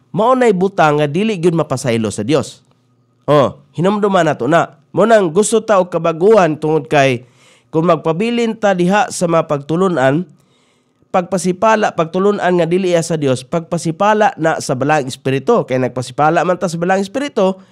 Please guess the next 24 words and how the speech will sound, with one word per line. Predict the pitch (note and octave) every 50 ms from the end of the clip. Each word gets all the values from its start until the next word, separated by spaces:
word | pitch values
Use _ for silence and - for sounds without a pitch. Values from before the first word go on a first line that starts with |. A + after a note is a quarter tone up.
| _ _ _ _ _ _ _
pagrebilde | - B3+ B3 G#3+ G#3+ A3+ G#3+ F#3 G3 F#3+ F3+ D#3+ E3 D#3
na | C#3+ B2 A2
sa | - A2
Dios. | G2 G2+ C#3 C#3 B2 C3 -
Kay | - D3 D3+
pagrebilde | D3+ E3 D3 D#3 F3+ F3+ F#3 A3+ A3+ A3+ A#3+
man | B3 C4 C4
sa | C4 C#4+
Dios, | B3+ A3 F3+ F#3 F3+ - - _ _ _ _ _ _ _ _ F3
ang | G3+ G3+ F#3
kapungot | G3 G#3+ G#3 G#3+ - B3+ C4+ C4+ C4 C4
sa | A#3
Dios | G3+ F3 F3 E3+ E3 - - _
mudawat, | - D#3 D#3+ E3+ D#3+ D3+ G3 A3+ A#3 A#3 A3 F3+ D3+ - _ _ _ _
ah, | - D3+
mu-, | E3+ F3 F3 -
mudangat | - - E3 E3+ F3 F3 A3+ C4 C4 A3+ G3 F3 -
nga | - E3
ni | D3+ C#3+ -
kanato. | - A2+ A2 G#2+ G#2+ - G3 F#3+ F#3+ - _ _ _ _ _ _
Dili | C#3+ E3 A3+ B3+ C4 B3+ C4 - -
na | F#3+ F#3 F3
siya | - - E3+ D3+
mapasaylo. | C#3 C3 - A#2+ - - A2 G#2+ A#2+ D#3+ G#3+ F3 -